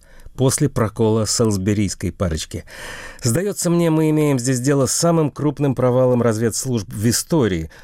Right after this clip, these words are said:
рядом с которым меркнет даже кембриджская пятерка. Добавим к этому недавнюю массовую высылку российских дипломатов, точнее шпионов под дипломатическим прикрытием, и станет ясно, что мы стали свидетелями абсолютно беспрецедентного краха в истории мирового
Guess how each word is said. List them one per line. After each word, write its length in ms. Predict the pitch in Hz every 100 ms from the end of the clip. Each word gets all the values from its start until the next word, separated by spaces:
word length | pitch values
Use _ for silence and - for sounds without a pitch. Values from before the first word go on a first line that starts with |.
| -
рядом 300 | 139 139 127
с 60 | -
которым 320 | 135 160 147
меркнет 500 | 135 139 139 139 123
даже 260 | 117 117 120
кембриджская 720 | - 139 117 104 - - 117
пятерка. 540 | 127 - 117 82 - - - _ -
Добавим 480 | 120 139 190 202 175
к 80 | 175
этому 220 | 160 147
недавнюю 460 | 143 135 131 123 127
массовую 420 | 120 - 117 120
высылку 400 | 123 117 107 107
российских 480 | 110 - 104 - 95
дипломатов, 520 | 101 120 170 175 165
точнее 380 | 104 - 120 101
шпионов 540 | - 127 117 101 90
под 180 | 107 90
дипломатическим 720 | 101 110 110 107 90 - 92
прикрытием, 540 | - 110 180 175 147 - - -
и 100 | 160
станет 440 | 135 208 185 175 139
ясно, 480 | 147 117 - 95
что 220 | 104 - 131
мы 80 |
стали 260 | 123 147 127
свидетелями 680 | 110 117 135 170 160 156 151 -
абсолютно 640 | 139 - 131 143 175 160
беспрецедентного 840 | 135 120 127 - 113 123 - 117 110
краха 340 | 113 110 110
в 60 | 92
истории 360 | - 110 104
мирового 540 | 95 98 95 95 95